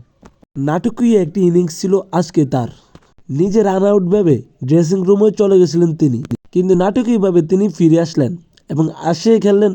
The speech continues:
একটি ব্রুটাল একটি ইনিংস। জাকির যখন ক্রিজে, শামীম হোসেন পাটোয়ারি, তারপর মাহাদি হাসান রান আউট হয় তাদের বোঝাবুঝির অভাবের কারণে। তার প্রভাবের কারণে জাকিরের কাঁধে এসে পড়ে বিশাল এক দায়িত্ব এবং তা জাকির অসাধারণভাবে পালন করেন।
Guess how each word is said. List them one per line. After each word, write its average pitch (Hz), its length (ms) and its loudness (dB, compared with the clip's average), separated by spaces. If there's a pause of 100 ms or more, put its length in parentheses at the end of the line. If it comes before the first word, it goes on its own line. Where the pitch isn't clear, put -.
(100)
একটি - 180 -4
ব্রুটাল 156 420 2
একটি 151 200 -2
ইনিংস। 127 360 -2 (760)
জাকির 160 320 0
যখন 196 280 2
ক্রিজে, 175 360 -2 (160)
শামীম 160 320 2
হোসেন 190 260 0
পাটোয়ারি, 165 500 0 (140)
তারপর 165 360 -2
মাহাদি 165 440 2
হাসান 165 320 -2 (520)
রান 156 280 0
আউট 196 220 0
হয় 190 180 -2
তাদের 170 200 0
বোঝাবুঝির 170 560 2
অভাবের 156 400 0
কারণে। 147 380 -2 (540)
তার 147 180 -2
প্রভাবের 160 460 2
কারণে 175 300 0
জাকিরের 160 500 0
কাঁধে 147 300 0
এসে 170 160 0
পড়ে 160 200 -2
বিশাল 156 340 0
এক 160 160 0
দায়িত্ব 151 360 -4 (720)
এবং 170 320 0
তা 202 160 0
জাকির 170 360 -2
অসাধারণভাবে 175 720 -2
পালন 165 360 -2
করেন। 127 300 -8